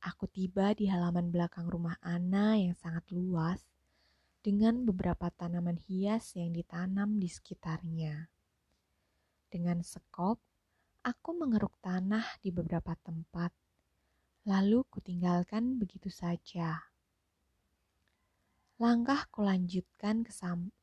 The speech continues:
ke halaman samping untuk mengalihkan rute penggalian. Halaman samping rumah Ana tidak begitu luas. Lebih tepat seperti lorong penghubung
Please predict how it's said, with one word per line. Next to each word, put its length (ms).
ke 80
halaman 400
samping 800
untuk 480
mengalihkan 800
rute 400
penggalian. 880
Halaman 480
samping 320
rumah 400
Ana 480
tidak 320
begitu 400
luas. 480
Lebih 320
tepat 480
seperti 400
lorong 480
penghubung 720